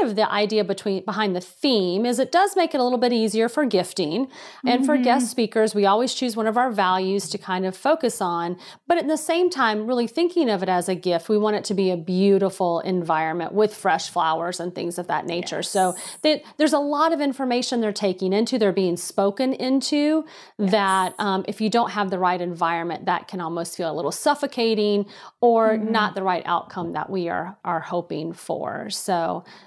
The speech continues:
Speaker 1: and you, I mean, you mentioned events, and, and, and I wanna say, I mean, our, our Christmas parties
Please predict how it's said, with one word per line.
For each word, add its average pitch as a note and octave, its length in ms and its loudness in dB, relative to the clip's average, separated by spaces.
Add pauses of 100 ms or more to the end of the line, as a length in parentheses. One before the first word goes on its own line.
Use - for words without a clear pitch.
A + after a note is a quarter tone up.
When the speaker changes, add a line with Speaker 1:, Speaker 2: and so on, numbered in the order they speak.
(140)
Speaker 1:
and G4 300 6
you, F4 100 4
I - 20 0
mean, F4 160 8
you F4+ 100 8
mentioned G#4+ 340 4
events, D4+ 560 2
and, C4 160 -2
and, C4+ 220 0
and C#4 240 2
I C#4+ 100 2
wanna D#4 220 2
say, D4 500 4
I G#3 60 0
mean, G#3+ 160 0
our, C#4+ 340 2
our C#4 140 4
Christmas F#4 500 2
parties F#3+ 640 2